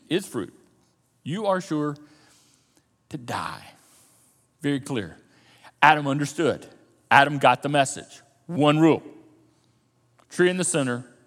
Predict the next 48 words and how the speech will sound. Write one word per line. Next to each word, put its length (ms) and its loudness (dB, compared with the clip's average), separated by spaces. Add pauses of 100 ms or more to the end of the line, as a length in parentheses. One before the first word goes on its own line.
(260)
tree 140 -2
of 40 -2
the 60 -4
knowledge 320 2
of 80 -8
good 140 -4
and 60 -8
evil. 260 -8 (200)
Don't 300 -4
eat 140 -4
from 100 -12
that 160 -2
fruit. 220 -8
All 160 8
the 60 2
other 120 4
ones, 240 -4
yes. 380 4
That 160 6
one, 160 -8 (240)
no. 280 6 (840)
Okay? 240 2 (1500)
He 160 0
had 140 8
a 40 -2
meeting 280 0
with 120 0
Eve. 300 -2
He 500 -16
called 280 -8
Eve 340 -2 (320)
over 220 0
and 100 -4
said, 120 -14
"Okay, 180 0
here's 260 0
the 60 -4
deal. 240 2 (800)
That 180 6
one, 320 -4
no. 300 6
All 200 6
the 160 6
other 160 6
ones, 300 -2
yes. 380 4
This 300 0
one, 280 -4